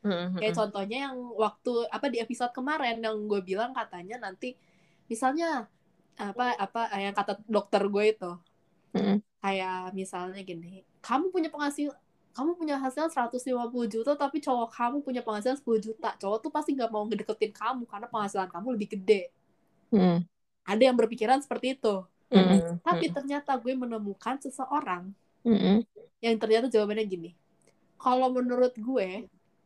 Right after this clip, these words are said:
Speaker 2: itu malah jadi acuan cowoknya buat leb-, bisa lebih tinggi daripada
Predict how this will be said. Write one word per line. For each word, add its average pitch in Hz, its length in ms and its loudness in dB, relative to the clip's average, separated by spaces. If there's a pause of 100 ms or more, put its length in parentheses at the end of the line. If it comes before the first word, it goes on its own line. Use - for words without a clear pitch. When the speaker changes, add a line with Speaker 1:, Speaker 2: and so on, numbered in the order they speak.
(640)
Speaker 2:
itu 285 240 -2
malah 320 320 4
jadi 226 240 -2
acuan 214 480 0
cowoknya 196 560 -6 (960)
buat 196 480 0 (160)
leb-, 190 400 -6
bisa 233 480 -2
lebih 202 240 -4
tinggi 208 400 -6
daripada 185 400 -6